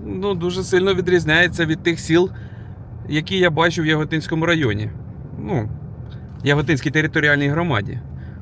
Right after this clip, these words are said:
Тут, е, рух такий живенький, людей, дивлюсь, дуже багато. Ну, і як мене занесло в дане село?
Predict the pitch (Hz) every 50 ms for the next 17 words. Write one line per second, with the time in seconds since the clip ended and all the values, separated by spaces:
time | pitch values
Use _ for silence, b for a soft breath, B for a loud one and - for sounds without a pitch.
0 | B B - - - - - - - - - - - - - - - 170 170 160
1 | - - 147 143 143 143 143 143 147 147 143 139 135 131 123 123 131 131 127 120
2 | - - - - - - - 147 160 190 170 - 165 143 - 156 139 127 135 170
3 | 170 139 131 135 135 131 117 165 165 165 151 127 120 131 151 156 156 175 175 170
4 | 139 131 143 147 147 143 131 123 135 151 143 143 143 135 143 139 123 117 110 107
5 | 120 135 147 165 - - - - - - - - - - - - - - - -
6 | - B B B B B B B B B B - 196 220 247 220 - 131 170 185
7 | 214 214 185 196 196 190 190 170 175 196 196 196 180 190 214 214 190 143 127 139
8 | 143 143 135 135 - - 156 165 170 175 147 113 101